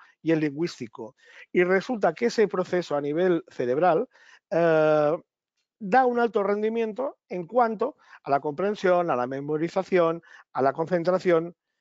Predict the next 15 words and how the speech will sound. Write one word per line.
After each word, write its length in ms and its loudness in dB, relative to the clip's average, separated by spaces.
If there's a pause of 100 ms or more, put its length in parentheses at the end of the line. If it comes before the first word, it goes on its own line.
(260)
y 140 -4
esto 260 -2
contrasta 640 -2
con 180 -6
esa 380 -2
idea, 580 2 (360)
eh, 540 2
de 300 -6
que 120 0
el 80 0
cómic 280 0
solo 240 2
era 160 4
diversión, 460 -2
entretenimiento, 840 -2